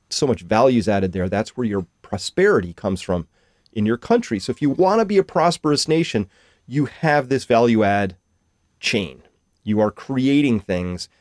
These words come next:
and adding value every step of the way, from what looks like a reddish earth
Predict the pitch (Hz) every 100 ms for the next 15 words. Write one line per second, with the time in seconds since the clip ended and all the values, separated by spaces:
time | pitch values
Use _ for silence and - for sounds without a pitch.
0 | _ - 110 123 120 123 117 117 110 104
1 | 123 151 151 143 127 110 98 98 - 98
2 | 95 113 139 - 123 95 95 135 156 -
3 | 135 101 101 -